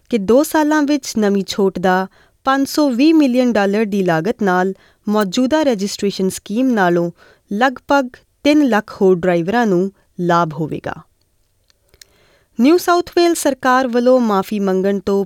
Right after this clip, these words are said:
ਪੱਚੀ ਸਾਲ ਬਾਅਦ ਸਟੋਲਨ ਜਨਰੇਸ਼ਨਜ਼ ਦੇ ਬਚੇ ਹੋਏ ਲੋਕਾਂ ਨੇ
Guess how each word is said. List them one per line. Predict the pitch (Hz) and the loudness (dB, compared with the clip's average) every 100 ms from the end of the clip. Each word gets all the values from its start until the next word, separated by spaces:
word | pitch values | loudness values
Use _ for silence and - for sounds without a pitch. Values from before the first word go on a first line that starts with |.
| - | -2
ਪੱਚੀ | 277 - 311 302 | -4 -2 -2 0
ਸਾਲ | 277 269 240 | 0 0 0
ਬਾਅਦ | 247 254 262 - | 0 0 0 -4
ਸਟੋਲਨ | - - 254 262 285 | -12 -4 0 2 0
ਜਨਰੇਸ਼ਨਜ਼ | 226 202 190 196 254 240 196 | 0 -2 -2 -2 -4 -4 0
ਦੇ | 208 208 175 | 0 0 -2
ਬਚੇ | 202 - 277 | -4 -2 -2
ਹੋਏ | 226 202 | 0 -2
ਲੋਕਾਂ | 185 170 160 226 | 0 -2 -4 -4
ਨੇ | 233 185 | 0 0